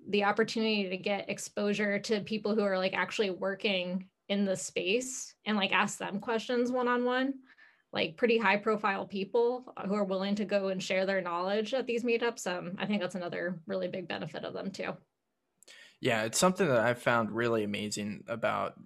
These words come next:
Speaker 2: uh, Bitcoin is how y-, you can have access to all these incredible people, whether it's on Twitter or,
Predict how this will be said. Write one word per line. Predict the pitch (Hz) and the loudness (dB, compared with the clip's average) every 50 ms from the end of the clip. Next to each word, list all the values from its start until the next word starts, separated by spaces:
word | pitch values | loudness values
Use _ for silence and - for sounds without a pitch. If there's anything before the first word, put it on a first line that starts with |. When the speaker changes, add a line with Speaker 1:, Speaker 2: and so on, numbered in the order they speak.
| - | -8
Speaker 2:
uh, | - 127 107 90 73 57 - - - | -6 -4 -4 -4 -4 -6 -8 -10 -4
Bitcoin | - 120 110 - - 127 117 107 98 | -4 -4 -4 -2 -2 -2 -2 0 -2
is | 98 107 | -4 -4
how | - - 113 104 104 104 - - _ _ _ _ _ _ _ _ _ _ _ _ _ _ _ - | 0 0 0 0 0 -4 -6 -12 _ _ _ _ _ _ _ _ _ _ _ _ _ _ _ -18
y-, | 92 92 - _ _ _ _ | -16 -16 -18 _ _ _ _
you | - 127 110 | -8 -8 -6
can | - 120 | -4 -4
have | 110 107 101 | -4 -4 -2
access | 87 98 110 110 107 - - - - - - | -2 -2 -2 -2 -2 -2 -4 -4 -4 -6 -6
to | - 120 | -4 -2
all | - 101 101 101 | -2 -2 -2 -2
these | 104 104 104 - - | -2 -4 -6 -4 -6
incredible | 113 - - - 113 107 104 - - - | -8 -8 -2 0 0 0 0 -4 -8 -12
people, | - - 117 104 - - 101 101 104 101 104 | -10 -8 -8 -8 -4 -2 0 0 0 0 0
whether | - 101 101 104 - | -2 -2 0 -2 -4
it's | 101 - - | -4 -6 -8
on | - - | -10 -8
Twitter | - - - 170 170 165 160 151 147 143 139 139 135 131 113 | -6 2 4 4 4 4 2 0 0 0 0 0 0 0 0
or, | - 107 113 107 104 98 101 - - | 0 0 2 2 2 2 0 -2 -6